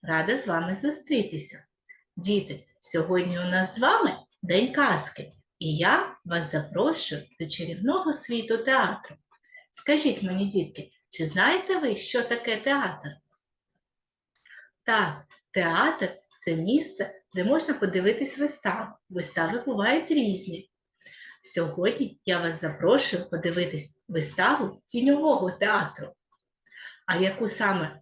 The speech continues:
виставу ми з вами будемо дивитись, ви здогадаєтесь, відгадавши загадку. Слухайте, будь ласка, уважно. В лісі звірям всім на втіху щось згубив старенький дід.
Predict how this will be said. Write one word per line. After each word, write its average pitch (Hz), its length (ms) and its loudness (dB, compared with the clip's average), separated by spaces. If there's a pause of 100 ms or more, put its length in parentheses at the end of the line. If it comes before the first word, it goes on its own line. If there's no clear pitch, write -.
(100)
виставу 160 600 2
ми 165 80 -2
з 180 100 -8
вами 160 280 0
будемо 151 380 2
дивитись, 147 680 -2 (200)
ви 180 100 -2
здогадаєтесь, 165 1040 0 (220)
відгадавши 165 640 2
загадку. 190 560 -2 (380)
Слухайте, 196 480 0
будь 190 180 -2
ласка, 170 340 0
уважно. 214 460 2 (920)
В 165 100 -6
лісі 240 840 4
звірям 254 680 4
всім 247 420 0
на 240 140 4
втіху 240 760 -4 (320)
щось 233 480 4
згубив 247 640 2
старенький 277 720 2
дід. 170 360 -4